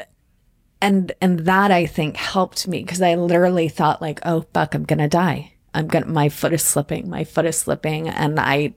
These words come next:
don't, I can't, mm, mm, mm, I'm got nothing. I can't say anything."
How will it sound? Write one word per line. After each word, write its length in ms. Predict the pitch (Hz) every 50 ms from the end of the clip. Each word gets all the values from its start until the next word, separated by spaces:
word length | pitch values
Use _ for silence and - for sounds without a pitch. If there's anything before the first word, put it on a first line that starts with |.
| _
don't, 280 | - 175 160 156 135 - -
I 100 | 151 147
can't, 420 | - - - 185 170 151 139 - -
mm, 180 | - 180 165 143 65 -
mm, 200 | 180 170 151 - -
mm, 260 | - 175 147 143 147 - -
I'm 260 | - 147 139 135 - - _ _ _ - - _ _ _ - - - - - - _ - _ _ - _ _ _ _ _ _ -
got 240 | 185 202 185 151 185
nothing. 320 | 214 220 233 208 165 151 160
I 40 |
can't 280 | 147 - 202 202 196 -
say 120 | - 233
anything." 420 | 254 220 165 143 - 143 135 165